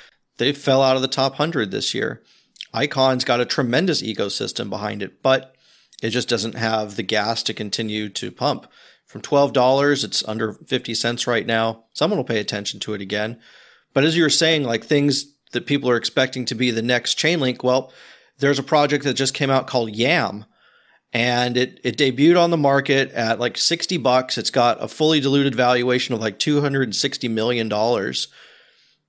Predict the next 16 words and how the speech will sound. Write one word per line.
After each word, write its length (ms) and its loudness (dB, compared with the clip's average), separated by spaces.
The 160 2
founders 460 2
themselves 580 2
said, 380 0
"We 220 2
built 320 2
this 200 0
thing 260 2
from 220 -4
start 340 2
to 100 0
s-, 240 -4
finish 380 0
in 100 -4
ten 280 -2
days 480 2